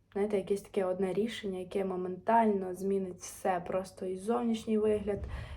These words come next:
і там, е, самооцінку,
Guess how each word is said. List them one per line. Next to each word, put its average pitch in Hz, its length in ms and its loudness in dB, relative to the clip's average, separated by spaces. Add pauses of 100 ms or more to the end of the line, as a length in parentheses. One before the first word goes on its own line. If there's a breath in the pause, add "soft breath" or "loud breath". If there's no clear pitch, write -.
(140 loud breath)
і 190 480 -2
там, 185 280 -2
е, 185 360 -6
самооцінку, 208 1700 2